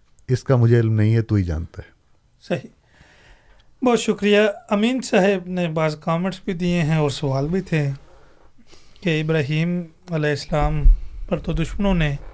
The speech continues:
Speaker 2: مخالفت کی تھی، جو آگ والا واقعہ ہے، اس طرح طائف میں بھی۔ پھر روح کے حوالے سے ذکر کرتے ہیں کہ جبریل علیہ السلام لاتے ہیں، اور چار ماہ، چار ماہ غالباً بچے کی ولادت کے حوالے سے بھی انہوں نے بات کی۔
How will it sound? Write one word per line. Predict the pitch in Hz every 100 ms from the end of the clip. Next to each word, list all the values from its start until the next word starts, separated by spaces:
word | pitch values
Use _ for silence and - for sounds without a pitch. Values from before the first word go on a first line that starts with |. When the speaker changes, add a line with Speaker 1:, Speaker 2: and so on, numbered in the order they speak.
| - - - - - -
Speaker 2:
مخالفت | 151 147 123 - -
کی | 151
تھی، | 139 151
جو | 143
آگ | 139 143
والا | 139 135
واقعہ | 127 - 143
ہے، | 123 127 - - - - - -
اس | 151 -
طرح | 151 139
طائف | 135 143 147 147
میں | 147 131
بھی۔ | 131 131 - - - - - - - -
پھر | - 147
روح | 165 165
کے | 165
حوالے | 151 143 139
سے | 127 147
ذکر | 139 147
کرتے | 135 135 - 143
ہیں | 127 127 120 - - - _ _ _ _ _ _
کہ | - 139 131 131
جبریل | 135 131 135 139
علیہ | 135
السلام | 131 - 135
لاتے | 131 123 - 131
ہیں، | 131 123 - - - - - _ _ _ _ _
اور | 160 135
چار | 123 147 131
ماہ، | 135 143
چار | 131 143 131
ماہ | 135 131
غالباً | 127 127 127 131
بچے | 127 123 139
کی | 131
ولادت | 127 127 127 131
کے | 135
حوالے | 131 123
سے | 120 139
بھی |
انہوں | 131 127
نے | 127
بات | 123 123
کی۔ | - 131